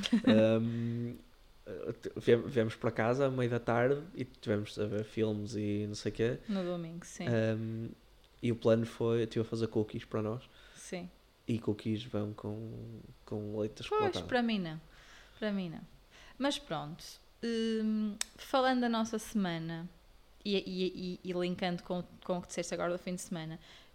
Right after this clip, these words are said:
Speaker 1: eu senti-me mesmo cansada esta semana.
Speaker 2: Uhum.
Speaker 1: Senti que, não sei se te identificas ou não, mas até cheguei a dizer isto a amigas minhas: que é, senti que a Madalena me tem su-,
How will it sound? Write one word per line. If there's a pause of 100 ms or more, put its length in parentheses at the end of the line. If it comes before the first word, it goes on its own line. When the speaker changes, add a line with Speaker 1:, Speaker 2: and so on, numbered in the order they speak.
(120)
Speaker 1:
eu (640)
senti-me (100)
mesmo
cansada
esta
semana. (140)
Speaker 2:
Uhum. (460)
Speaker 1:
Senti (100)
que, (1400)
não
sei
se
te
identificas
ou
não, (120)
mas
até
cheguei
a
dizer
isto
a
amigas
minhas:
que
é, (340)
senti
que
a
Madalena
me
tem
su-,